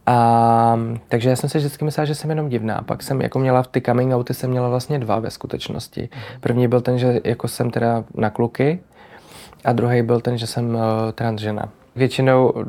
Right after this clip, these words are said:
Speaker 1: dokud nepromluvím, tak: „Ježiš, ta je vysoká, ta je potetovaná“,
Speaker 2: Mhm.
Speaker 1: nic, jakože, že by někdo jako na mě blbě koukal nebo mi nadával. A většinou, když promluvím, tak mě občas ten hlas jakoby prozradí až.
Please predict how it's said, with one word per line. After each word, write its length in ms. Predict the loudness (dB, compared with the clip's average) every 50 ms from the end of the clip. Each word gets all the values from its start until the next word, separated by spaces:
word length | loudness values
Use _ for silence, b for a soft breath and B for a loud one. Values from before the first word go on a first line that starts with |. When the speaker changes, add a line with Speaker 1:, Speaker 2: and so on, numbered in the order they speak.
| -10 -14 -16
Speaker 1:
dokud 500 | -14 -12 -10 -6 -4 -2 -2 -2 0 0 0
nepromluvím, 580 | 2 2 2 0 0 0 2 2 0 0 0 -2
tak: 200 | -4 -4 -4 -2
„Ježiš, 300 | -4 -4 -4 -6 -6 -4
ta 140 | 0 0 0
je 80 | 2
vysoká, 500 | 0 -2 -4 -6 -8 -6 -4 -2 -2 -2
ta 120 | -2 -4 -8
je 60 | -6
potetovaná“, 800 | -6 -8 -8 -8 -6 -4 -2 0 2 2 2 2 2 2 2 2
Speaker 2:
Mhm. 80 | 0 0
Speaker 1:
nic, 340 | -2 -2 -2 -4 -6 -6 -6
jakože, 520 | -6 -6 -4 -6 -6 -4 -4 -4 -4 -6 -8 B B B B B B B B B B B
že 140 | -2 -2 0
by 120 | 0 0 0
někdo 260 | 0 0 0 2 2
jako 560 | 2 0 -2 0 0 2 2 2 0 -2 -4 -10 -16 _ _ _ _ _ _ _ _ -20 -12 -6 -4
na 160 | -2 0 0
mě 480 | 0 0 0 -2 0 0 0 0 -2 -2
blbě 260 | -2 -2 -2 -2 -2
koukal 360 | 0 0 -2 -2 -2 -4 -4 -4
nebo 200 | -2 -2 -2 -2
mi 100 | -2 -2
nadával. 680 | -2 -2 0 0 0 0 0 0 -2 -2 -2 -4 -6 -4
A 180 | -2 -2 0 0
většinou, 300 | -2 -2 -2 -2 -2 -2
když 140 | -2 -4 -6
promluvím, 480 | -4 -4 -2 -2 0 0 -2 -2 -2
tak 180 | -4 -6 -6 -4
mě 100 | -6 -6
občas 240 | -6 -6 -6 -8 -8
ten 180 | -8 -8 -8
hlas 220 | -6 -6 -6 -6 -6
jakoby 280 | -8 -6 -4 -4 -4
prozradí 640 | -4 -4 -4 -6 -4 -4 -4 -6 -6 -6 -8 -8 -8
až. 260 | -8 -8 -10 -14 -18